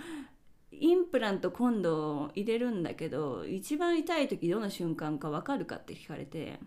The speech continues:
やっぱインプラントの施術を想像した時に、やっぱ歯茎に穴開けてボルトみたいなのを装着する、あの、う-、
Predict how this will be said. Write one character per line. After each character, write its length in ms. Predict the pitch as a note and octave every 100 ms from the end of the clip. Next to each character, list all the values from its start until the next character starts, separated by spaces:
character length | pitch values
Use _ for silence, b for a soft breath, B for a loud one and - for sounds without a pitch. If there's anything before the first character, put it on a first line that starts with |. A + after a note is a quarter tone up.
| - - - - -
や 80 |
っ 40 | -
ぱ 80 | B3
イ 120 | E4
ン 80 | G4+
プ 140 | A#3
ラ 140 | G#3
ン 140 | E3 D#3+ - -
ト 800 | D#3+ G2 F#2+ F#2 F2 E2+ - -
の 280 | G#3 B3+ E3+
施 180 | - G#3
術 300 | G#3 G#3+ A3
を 100 | G#3
想 300 | G#3+ G#3+ G#3+
像 160 | G#3+
し 60 | G#3
た 100 | A3
時 260 | G#3 F#3 F3
に、 400 | F#3+ F#3 D#3 B B B B
や 80 | G#3+
っ 20 |
ぱ 140 | - G3+
歯 180 | - D4
茎 540 | D#4+ - - F#3 E3+
に 200 | G3 G3
穴 280 | F3+ C4 B3+
開 140 | F#3
け 180 | F3 E3+
て 300 | E3+ A#3 G#3
ボ 160 | E3+ F#3
ル 80 | G3+
ト 120 | B3
み 140 | B3
た 140 | A#3+ F3+
い 40 |
な 200 | D#3 C#3+
の 320 | D3+ D3+ D3+
を 40 | D3
装 220 | G3 F#3+
着 240 | F#3+ F#3+
す 160 | - F#3
る、 180 | F#3+ A3+
あ 80 |
の、 120 | F3+
う-、 140 | -